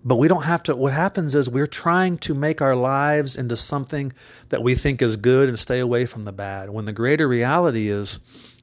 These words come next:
<laughs> Jesus says, "In this world you will have trouble, but take heart,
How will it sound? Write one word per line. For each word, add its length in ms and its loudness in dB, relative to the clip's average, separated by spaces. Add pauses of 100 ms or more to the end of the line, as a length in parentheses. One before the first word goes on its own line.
(240)
<laughs> 120 0 (360)
Jesus 360 2
says, 320 2
"In 120 0
this 200 -2
world 280 0
you 120 -2
will 120 -2
have 200 -6
trouble, 340 0
but 160 -2
take 240 -4
heart, 360 -2